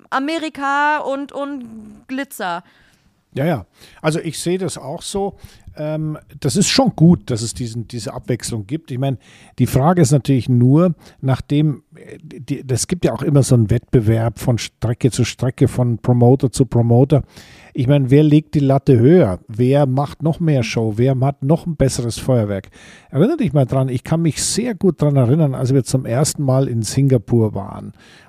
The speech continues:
Speaker 2: Nachtrennen, haben wir überlegt, geht das überhaupt, wie, nicht, dass man da quasi über seinen eigenen Schatten stolpert und da gab's verschiedene Beleuchtungskonzepte mit weiter unten und weiter oben und natürlich war's dann so in Singapur,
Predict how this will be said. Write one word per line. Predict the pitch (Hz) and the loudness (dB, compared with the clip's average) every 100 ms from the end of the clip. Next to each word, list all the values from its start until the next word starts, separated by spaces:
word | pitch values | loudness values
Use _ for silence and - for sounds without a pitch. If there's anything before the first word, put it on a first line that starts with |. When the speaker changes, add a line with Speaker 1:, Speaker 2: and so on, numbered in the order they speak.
| _ 117 | _ -6
Speaker 2:
Nachtrennen, | 123 - - - 107 98 | -6 -8 -10 -8 -8 -8
haben | 92 127 | -6 -2
wir | 123 - | 0 0
überlegt, | 127 127 117 127 - | 2 2 2 0 0
geht | 143 - | -2 0
das | 131 139 | 0 2
überhaupt, | 117 104 117 123 - - 110 | 2 0 0 0 -2 -8 -2
wie, | 131 123 117 - - 117 | 0 0 -2 -8 -16 -8
nicht, | 120 127 | -6 -4
dass | 117 | -2
man | 135 | -2
da | 123 120 | 0 -2
quasi | - 120 120 123 | -2 -4 0 2
über | 127 127 | 4 2
seinen | 123 117 | 0 -4
eigenen | 123 127 127 120 | -4 -2 -2 -2
Schatten | - 143 123 | -4 -6 -6
stolpert | - 131 123 - 123 - | -2 2 2 0 -4 -4
und | 117 117 - - - - - | -8 -8 -10 -20 -20 -20 -10
da | 120 | -6
gab's | 127 127 - | -6 -6 -6
verschiedene | 139 - 151 135 135 | -4 0 0 2 2
Beleuchtungskonzepte | 131 135 131 135 - 123 113 - 135 120 - 117 - - 117 | 4 4 6 4 0 -4 -4 -4 -2 -2 -2 -6 -4 -4 -2
mit | 120 - | -4 -4
weiter | 113 123 135 | -6 -2 0
unten | 151 156 - 131 | 2 2 0 -4
und | 127 123 | -4 -2
weiter | 123 139 135 | -2 -2 2
oben | 139 156 143 139 - - - - _ | 4 4 2 -6 -10 -20 -20 -20 _
und | 131 131 - - - | 2 2 0 -10 -2
natürlich | 131 135 - 220 196 - | 0 2 2 2 0 -2
war's | 120 127 - | -4 -4 -4
dann | 117 156 190 | -4 -2 -2
so | - 156 180 | -2 0 0
in | 143 | 0
Singapur, | 123 147 156 160 - 160 170 | -2 -2 0 -2 0 0 0